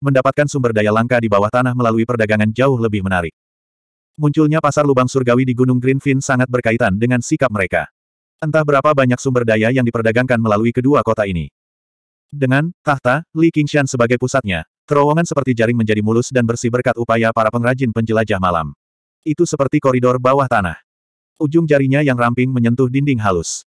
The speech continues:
Saat Ye Liusu berjalan melewatinya, dia merasakan rasa bangga yang mendalam. Ini adalah hasil kerja kerasnya selama tiga tahun.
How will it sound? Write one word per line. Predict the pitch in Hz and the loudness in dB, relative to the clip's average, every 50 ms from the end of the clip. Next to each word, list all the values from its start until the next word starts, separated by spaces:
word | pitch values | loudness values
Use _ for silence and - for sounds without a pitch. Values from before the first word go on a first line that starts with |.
| _ _ _ | _ _ _
Saat | - - 147 139 147 147 | -10 -6 -2 -2 0 0
Ye | 143 139 | 2 2
Liusu | 139 135 131 - 151 143 | 2 2 0 0 0 -2
berjalan | 135 123 117 117 120 120 123 | -2 0 0 0 2 2 2
melewatinya, | 120 117 117 120 123 151 131 104 85 82 - _ _ - | 2 2 0 0 0 0 0 0 -2 -4 -8 _ _ -4
dia | 143 147 151 | 0 0 0
merasakan | 147 135 123 - 123 117 120 117 | 2 0 0 0 0 -2 0 0
rasa | 110 113 110 - 120 | 0 -2 0 0 0
bangga | 110 127 135 147 143 117 | 2 2 0 2 0 0
yang | 92 101 101 101 | 0 0 0 0
mendalam. | 101 101 98 95 90 85 80 76 71 _ _ _ _ _ _ _ _ _ - | 0 0 2 2 0 0 -2 -6 -10 _ _ _ _ _ _ _ _ _ -4
Ini | 156 151 151 170 175 156 | -4 -2 0 0 0 0
adalah | 147 131 127 123 120 | 2 2 2 0 0
hasil | 123 123 - 147 147 | -2 -2 0 -2 0
kerja | - 131 117 123 117 | 0 -2 -2 -2 -2
kerasnya | - 113 110 - - 120 | 0 -2 -4 -2 -2 -4
selama | 113 - - 120 131 135 | -4 0 0 0 0 0
tiga | 123 - 135 117 107 | -2 -2 -2 -2 0
tahun. | - 98 90 92 90 80 73 71 | -2 -2 -2 -2 -4 -4 -6 -10